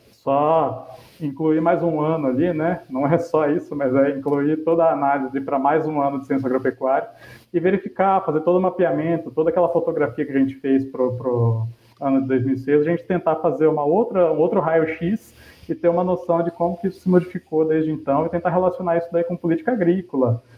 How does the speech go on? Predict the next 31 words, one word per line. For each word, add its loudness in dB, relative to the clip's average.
tentar -2
relacionar 0
isso -2
daí 2
com -10
os -12
principais 0
acontecimentos -2
entre -2
um 0
período 0
e 2
outro, 0
né? 4
Então, 0
acho -8
que -2
é 2
isso -2
que -2
a 0
gente -12
tem -2
trabalhado. 2
Eu 0
trabalho 0
mais 2
nessas 0
linhas, 0
né? 0
É... 0